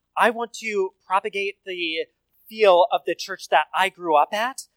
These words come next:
which represents about fifty years of Baptist tradition, not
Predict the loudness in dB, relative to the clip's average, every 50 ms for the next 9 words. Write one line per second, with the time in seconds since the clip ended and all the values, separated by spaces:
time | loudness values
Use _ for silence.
0 | _ _ _ _ -2 0 0 0 0 -2 -2 -2 -2 -6 -8 -6 -8 -8 -8 0
1 | 4 4 4 4 2 _ _ _ -8 -8 -8 -8 -12 -18 -18 -16 _ -8 -6 -6
2 | -6 -6 -6 -8 -10 -6 -4 -2 -2 -4 _ -10 -16 -14 -14 -14 -14 -12 -12 -12
3 | -12 -14 -16 -18 -20 _ _ _ _ _ _ _ _ 0 2 2 2 0